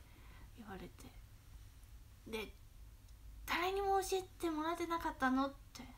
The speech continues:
「なかったよ、最初から。自分で勉強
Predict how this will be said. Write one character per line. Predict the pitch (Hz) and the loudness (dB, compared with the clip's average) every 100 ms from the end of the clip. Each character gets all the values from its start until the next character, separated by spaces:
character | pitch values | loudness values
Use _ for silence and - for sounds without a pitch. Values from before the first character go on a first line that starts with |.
| - | 0
「な | 247 | 2
か | 339 440 427 | 10 10 10
っ | |
た | - 180 | 4 0
よ、 | 185 | 0
最 | - 269 311 330 | 4 6 6 4
初 | 339 339 | 4 4
か | 339 254 | 6 6
ら。 | 190 - - - - - - - - - | 6 2 -6 -14 -14 -14 -14 -14 -14 -6
自 | - 262 | 4 6
分 | 285 330 | 6 4
で | 349 | 4
勉 | 311 330 | 2 2
強 | 339 | 4